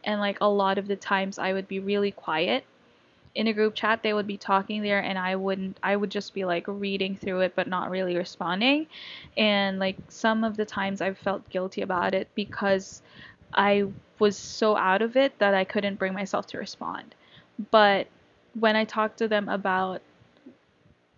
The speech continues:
that and why I was being like that,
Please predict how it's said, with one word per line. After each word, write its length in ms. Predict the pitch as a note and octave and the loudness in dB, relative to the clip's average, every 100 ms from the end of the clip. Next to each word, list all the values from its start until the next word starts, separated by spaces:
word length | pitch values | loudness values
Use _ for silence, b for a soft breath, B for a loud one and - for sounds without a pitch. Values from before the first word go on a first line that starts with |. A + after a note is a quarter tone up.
| - | -12
that 520 | G3 G#3+ F#3+ G3+ C4+ - | 2 6 8 6 4 -2
and 240 | A3 G#3 | -4 0
why 240 | G3+ G3 | 0 2
I 220 | G#3 G3+ G3+ | 2 0 0
was 320 | G3+ G3 - - - | -2 -6 -18 -20 -6
being 280 | G#3+ G#3 A3 | -2 0 0
like 260 | B3 B3+ B3+ | 0 -2 -2
that, 260 | C4 C4 | 0 0